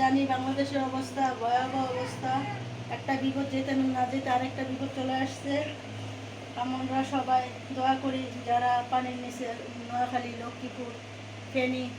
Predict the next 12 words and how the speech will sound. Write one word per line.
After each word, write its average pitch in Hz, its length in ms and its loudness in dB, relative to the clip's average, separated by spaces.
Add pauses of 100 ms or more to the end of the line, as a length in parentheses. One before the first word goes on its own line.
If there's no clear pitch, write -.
(360)
কুমিল্লা, 262 400 2 (100)
যারা 240 200 0 (120)
যারা 247 160 0 (140)
এই 247 60 -6 (140)
বিপদের 247 440 -6
মধ্যে 240 220 -4
আছে 240 140 -6 (100)
তাদের 226 260 -4
জন্য 233 140 -6 (100)
দোয়া 240 240 2
করি, 254 140 -4 (160)
তাদের 233 220 -2